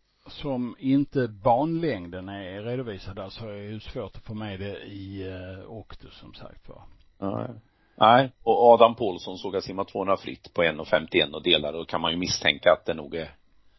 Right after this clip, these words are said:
Speaker 2: lång bana, till exempel.
Speaker 1: Borde vara så i alla fall.
Speaker 2: Ja.
Speaker 1: Mm.
Speaker 2: Eh, så det är ju bra, men,
Speaker 1: Ja.
Speaker 2: men kopplingen till media saknar jag lite grann.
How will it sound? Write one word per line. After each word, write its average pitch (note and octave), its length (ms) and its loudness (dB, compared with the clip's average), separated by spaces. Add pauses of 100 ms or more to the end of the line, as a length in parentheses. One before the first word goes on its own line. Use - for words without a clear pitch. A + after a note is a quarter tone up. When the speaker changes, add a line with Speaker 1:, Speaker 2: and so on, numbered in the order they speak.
(160)
Speaker 2:
lång D#2+ 300 2
bana, E2 360 6 (140)
till G#2 160 6
exempel. - 460 6 (100)
Speaker 1:
Borde A#2 380 -2
vara G2+ 180 -8
så G#2+ 140 -12 (140)
i C2+ 120 -16
alla - 120 -18
fall. - 160 -16 (100)
Speaker 2:
Ja. F2 240 -4 (280)
Speaker 1:
Mm. F#2+ 160 -10 (800)
Speaker 2:
Eh, F#2+ 520 4
så - 140 -8
det B2 80 8
är A3+ 40 10
ju - 60 4
bra, D#2+ 420 6
men, B2+ 320 6
Speaker 1:
Ja. - 80 -6
Speaker 2:
men C3 240 2 (100)
kopplingen A#2+ 480 0
till C3 140 0
media C3 520 8 (100)
saknar - 460 4
jag F#2 180 2
lite F#2+ 200 -6
grann. D2+ 480 0